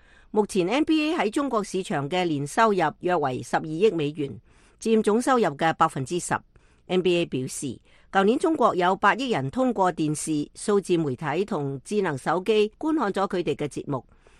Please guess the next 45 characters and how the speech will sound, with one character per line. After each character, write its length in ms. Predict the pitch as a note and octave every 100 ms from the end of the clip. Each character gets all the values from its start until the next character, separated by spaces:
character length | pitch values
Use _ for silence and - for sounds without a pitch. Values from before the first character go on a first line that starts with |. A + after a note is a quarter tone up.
| _
呢 140 | - A#3
個 120 | G3+
幾 160 | F3+ A#3+
乎 100 | D#3
係 200 | D3 E3
美 200 | E3 F3
國 240 | F3+ F3+ D#3+
總 180 | E3 G#3
人 160 | C3+
口 220 | C#3+ D3+
嘅 100 | E3+
二 440 | E3 D3 - D#3 D#3
點 140 | D#3+
五 200 | F#3+ C#3+
倍。 380 | C3 B2+ A2+ C3 _ - _ _ _ _ _
今 160 | - D#4+
年 140 | B3+
較 160 | B3+ F3+
早 160 | F3
時 180 | F3 - A#2
候 240 | C3 B2+ _ _ -
，N 160 | F#3
B 160 | F3+ F#3
A 160 | F#3
與 260 | F3 D3+ D#3+
中 240 | - G3+
國 300 | F#3+ E3+ D#3 -
在 100 | E3+
線 400 | E3 - G3 F#3+
娛 200 | D3 C#3+
樂 180 | D#3+ D3 E3
巨 80 | D#3+
頭 240 | - C#3
騰 280 | C#3 C3+ C#3+
訊 260 | - F#3+ F3+
完 240 | D3+ C#3+
成 160 | C#3+ D3
五 180 | D3 D#3+
年 240 | F#3 C3+
續 120 | C3+ C#3+
約， 240 | D3+ C#3 - - _ _ -
業 160 | A3+
界 220 | - A#3+
猜 180 | A#3+ D#4+
測 280 | D4 E4 C#4